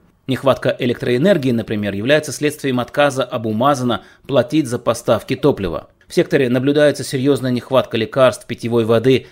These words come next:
система канализации пришла в разрушение. Когда Израиль уходил из Газы, палестинцы обещали превратить её во второй Сингапур. Сегодня эта земля стала одной большой зоной бедствия,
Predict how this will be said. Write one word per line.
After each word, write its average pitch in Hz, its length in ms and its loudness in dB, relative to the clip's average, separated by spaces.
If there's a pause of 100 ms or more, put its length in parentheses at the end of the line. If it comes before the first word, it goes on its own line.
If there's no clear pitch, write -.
(100)
система 160 360 -2
канализации 160 680 0
пришла 120 360 -2
в 120 40 0
разрушение. 120 720 -2 (360)
Когда 165 300 2
Израиль 147 320 2
уходил 135 400 0
из 127 100 -2
Газы, 127 360 2 (260)
палестинцы 143 540 2
обещали 135 480 0
превратить 139 680 0
её 175 280 2
во 143 120 0
второй 135 400 2
Сингапур. 123 720 0 (500)
Сегодня 131 540 0 (160)
эта 113 200 -6
земля 131 320 0
стала 127 280 -2
одной 131 400 -2
большой 120 520 0
зоной 143 300 2
бедствия, 127 600 0